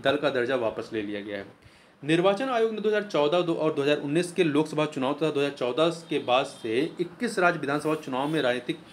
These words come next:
दलों के प्रदर्शन की समीक्षा के बाद उपयुक्त निर्णय लिया है। अब बात करते हैं किसी दल को राष्ट्रीय दल दर्जा कैसे निर्धारित किया जाता है, तो इसके लिए तीन condition हैं। तीन में से कोई भी एक condition fulfill करना चाहिए। पहला,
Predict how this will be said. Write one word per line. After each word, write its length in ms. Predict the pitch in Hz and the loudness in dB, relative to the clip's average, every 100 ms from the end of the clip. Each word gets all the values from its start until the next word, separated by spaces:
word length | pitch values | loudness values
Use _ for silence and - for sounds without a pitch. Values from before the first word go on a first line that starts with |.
| - - - 123 | -20 -20 -8 2
दलों 240 | 156 202 | 4 4
के 100 | 202 | 2
प्रदर्शन 480 | 196 135 135 139 175 | -2 0 -2 -2 -4
की 140 | 180 | -4
समीक्षा 400 | 170 139 127 156 | -6 -6 -6 -4
के 160 | 151 135 | -2 -2
बाद 260 | 123 131 - | 0 -2 -2
उपयुक्त 280 | 131 139 - | -8 -8 -6
निर्णय 320 | 117 113 117 | -6 -4 -4
लिया 260 | 107 101 | -4 -4
है। 140 | 90 92 - - - - - | -6 -10 -14 -14 -14 -10 -4
अब 120 | 175 | 0
बात 160 | 180 180 | 2 0
करते 180 | 196 214 | -2 -4
हैं 80 | 214 | -6
किसी 180 | 196 | -4
दल 220 | 202 185 190 | 0 2 4
को 160 | 214 | 4
राष्ट्रीय 360 | 170 160 208 - - 151 | 2 2 0 -4 -6 0
दल 240 | 156 160 - - | 4 4 2 -2
दर्जा 220 | 143 151 165 | 2 4 4
कैसे 480 | - 165 202 156 143 | 4 4 6 2 0
निर्धारित 340 | 127 120 135 | -6 -4 -2
किया 120 | 135 | 2
जाता 160 | 120 117 | 2 2
है, 60 | 151 | 0
तो 60 | |
इसके 220 | 175 - | 0 -2
लिए 100 | 202 | -4
तीन 360 | 202 - 214 202 - - | -4 -2 -2 -2 -12 -6
condition 340 | 139 127 - 110 | -4 -4 -6 -10
हैं। 160 | 98 95 - - - - - | -10 -16 -20 -20 -20 -20 -4
तीन 140 | 196 | -2
में 100 | 226 | 0
से 140 | 220 220 | -2 0
कोई 200 | 202 196 | 8 8
भी 100 | 196 | 8
एक 140 | 196 | 4
condition 280 | 151 139 185 | 2 -2 -4
fulfill 300 | 160 143 139 | -4 -4 -2
करना 200 | 135 131 | 0 -2
चाहिए। 200 | 127 127 | -2 -2
पहला, 400 | 170 147 143 - | 2 4 2 -4